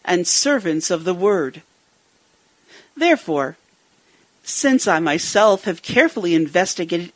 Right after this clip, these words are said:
everything from the beginning, it seemed good to me also to write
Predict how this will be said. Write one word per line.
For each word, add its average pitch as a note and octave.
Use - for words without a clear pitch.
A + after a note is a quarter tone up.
everything F#3+
from F#3
the E3
beginning, D3+
it C4+
seemed D4+
good C#4
to D4+
me C#4+
also B3+
to G#3+
write F3+